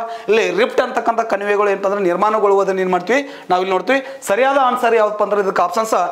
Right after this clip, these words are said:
three, options ಎ. Next questions ನೋಡ್ರಿ. Next ಫಾರ್ಟಿ ಏಟ್ questions ನೋಡ್ರಿ. ಅಪ್ಲೇಷಿಯನ್ ಈ ಬಗೆಯ ಪರ್ವತ ಶ್ರೇಣಿಯಾಗಿದೆ. ಅಪ್ಲೇಷಿಯನ್ ಪರ್ವತಗಳಂತ ಕಂಡು ಬರ್ತಾವ್ರಿ. ಆಫ್ರಿಕಾದ ಪೂರ್ವ ಭಾಗ, sorry, ಉತ್ತರ ಅಮೆರಿಕದ ಪೂರ್ವ ಭಾಗದಲ್ಲಿ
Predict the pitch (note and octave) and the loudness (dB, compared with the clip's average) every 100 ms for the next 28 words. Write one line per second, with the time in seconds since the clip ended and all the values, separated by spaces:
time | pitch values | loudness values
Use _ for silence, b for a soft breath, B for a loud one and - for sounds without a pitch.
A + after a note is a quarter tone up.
0 | B B - G#3+ G3+ F3 A3+ A#3+ D4 C#4+ | B B -2 2 2 2 -2 0 0 0
1 | F3+ G#3 D3 - - - B B B F#3+ | 0 -2 -2 -8 -16 -20 B B B -2
2 | A#3 - A3+ F#3+ F3 C3+ - - - - | -2 0 0 0 -2 -4 -6 -10 -18 -14
3 | - - B B - A#3 B3+ C#4+ A3 A3 | -12 -14 B B -4 -2 0 0 0 0
4 | - - G#3+ A3 C#4+ C#4+ C4 B3 B3 A3+ | -8 -4 -2 2 2 2 0 0 0 0
5 | G3+ B3+ C#4 B B - G#3+ G#3+ C#4 D4 | 0 0 -4 B B 0 0 2 4 4
6 | C#4+ D4+ D4 D4 G3+ C4 C4 B3 C4+ C4+ | 2 0 -2 -4 0 0 2 0 2 2
7 | C4+ A3+ A3+ A3+ B3 A#3+ G#3+ G#3+ G#3 F#3+ | 4 2 2 2 0 0 0 2 2 2
8 | F#3 - - - - - F#3+ G#3 C4+ C#4+ | 2 0 -2 -12 -18 -4 -2 0 0 0
9 | C4+ A#3 A#3+ A#3 A3+ A3 G#3 G3+ G3+ A3 | 2 2 2 2 0 0 -2 0 0 2
10 | C4 - - - F#3 G3 C4+ C4+ C4 C4+ | 2 0 -6 -2 -2 0 0 2 2 0
11 | - A3 A3+ G#3 G#3 G#3 G3 E3+ G3+ F#3 | 2 2 4 2 0 -2 -2 -2 -2 -2
12 | C3 A3+ A#3 C#4 C4+ B3+ B3 B3+ B3 G#3 | -2 -2 2 2 2 0 0 2 2 0
13 | - B B A3 C4+ C#4+ C4+ A#3+ B3 A#3+ | -2 B B 0 4 4 4 2 2 2
14 | B3 G3+ - | 2 0 -4